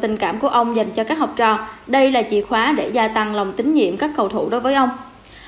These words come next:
Cái thứ ba, ông Park cũng dùng thẻ đỏ để đo lấy hàng chục ngàn cặp mắt ướt của cổ động viên. Tóm lại,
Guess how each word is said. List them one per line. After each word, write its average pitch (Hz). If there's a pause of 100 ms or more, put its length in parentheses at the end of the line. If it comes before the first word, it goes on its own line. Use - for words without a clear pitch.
(220)
Cái 339
thứ 359
ba, 294 (240)
ông 294
Park 349
cũng 294
dùng 247
thẻ 240
đỏ 208
để 214
đo 226
lấy 254
hàng 226
chục 226
ngàn 214
cặp 208
mắt 294
ướt 180
của 190
cổ -
động 190
viên. 269 (540)
Tóm 269
lại, 226